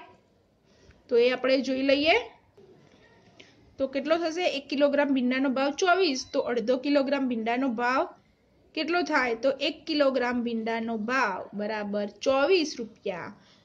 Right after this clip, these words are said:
તો અડધો કિલોગ્રામ ભીંડાનો ભાવ બરાબર કેટલો થશે?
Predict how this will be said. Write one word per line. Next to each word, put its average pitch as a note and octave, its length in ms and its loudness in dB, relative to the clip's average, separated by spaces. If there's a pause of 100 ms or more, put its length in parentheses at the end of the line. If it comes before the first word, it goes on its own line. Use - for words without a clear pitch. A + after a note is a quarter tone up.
(120)
તો B3 80 6
અડધો B3+ 500 0
કિલોગ્રામ B3 640 0
ભીંડાનો G#3+ 480 -4
ભાવ A3 500 -6 (160)
બરાબર A#3 440 0
કેટલો D4+ 280 -4
થશે? D#4 340 0